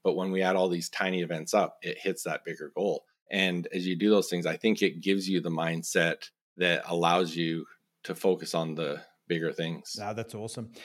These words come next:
Speaker 2: Uh, Jeff, thanks so much for sharing your broad insights into, into mindset and why it's important, especially,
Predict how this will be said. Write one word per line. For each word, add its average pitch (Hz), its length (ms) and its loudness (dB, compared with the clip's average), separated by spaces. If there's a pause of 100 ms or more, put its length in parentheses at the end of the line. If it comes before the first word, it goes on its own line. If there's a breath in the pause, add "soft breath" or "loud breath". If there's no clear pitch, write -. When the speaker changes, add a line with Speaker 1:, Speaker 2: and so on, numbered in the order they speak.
(160 loud breath)
Speaker 2:
Uh, 151 100 4
Jeff, 170 280 2
thanks 180 220 2
so 170 140 4
much 170 160 2
for 143 120 -12
sharing 151 460 0
your 139 600 -2 (160 loud breath)
broad 165 720 6 (560)
insights 156 840 -2
into, 147 580 -2 (240 loud breath)
into 151 160 -2
mindset 175 640 4
and 147 400 0
why 180 180 8
it's - 120 -2
important, 131 500 0
especially, 143 640 -2